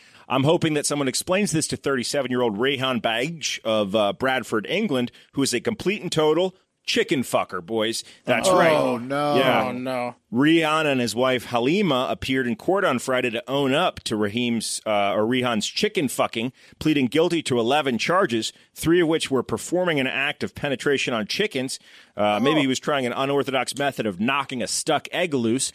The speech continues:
Speaker 1: Who knows? But either way, he was pounding poultry, guys. Uh, Halima, uh, his wife, pleaded gu-, not guilty to charges relating to the extreme pornographic images, child porn, and drug matters,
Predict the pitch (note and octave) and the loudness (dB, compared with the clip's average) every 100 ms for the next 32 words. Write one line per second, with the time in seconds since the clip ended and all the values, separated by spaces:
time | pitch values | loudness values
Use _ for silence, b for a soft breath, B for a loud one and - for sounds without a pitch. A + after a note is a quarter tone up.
0 | B B D3 C#3+ D#3 E3 C#3+ - b b | B B -2 2 4 4 2 0 b b
1 | B2+ D#3 D#3 D#3 E3+ D3 E3 - - D#3 | 0 2 2 2 2 0 -2 -4 -4 0
2 | E3+ F3 F3 F3 B2 - G2+ F#2 G#2 G2+ | 0 0 -2 0 0 -2 -6 -4 -4 -4
3 | - b b b A2 A2+ A2+ F#2+ A#2 D3 | -8 b b b -2 0 0 0 0 0
4 | G#3 D#3 D#3+ - _ _ _ A#2 A#2 A2 | 2 0 -2 -6 _ _ _ -2 0 0
5 | G#2 E3+ F3 - - E3 C#3 A2+ - B2+ | 0 0 0 -2 -6 -2 0 0 -2 -8
6 | C3+ C#3+ A#3 - E3+ C3+ B2 A#2 - B2+ | -2 0 0 0 0 2 -2 -4 -2 -2
7 | A2+ G#2 A#2 A2+ A2 G2+ G#2 - - C#3 | -2 -2 -2 0 -2 -2 -4 -4 -4 -2
8 | A#2+ C#3 B2 C3 B2 A2 A#2 B2+ G#2+ A2+ | 0 0 0 0 -2 -4 -4 -4 0 -2
9 | G#2 - b b - C#3+ F#3+ B2 B2+ A2+ | -2 -6 b b -6 0 0 0 -2 -2
10 | A#2+ A#2+ A#2 C3 D3+ C#3 B2+ A#2+ G#2+ G2+ | -4 -4 -4 -2 -2 0 0 0 0 -2
11 | - | -4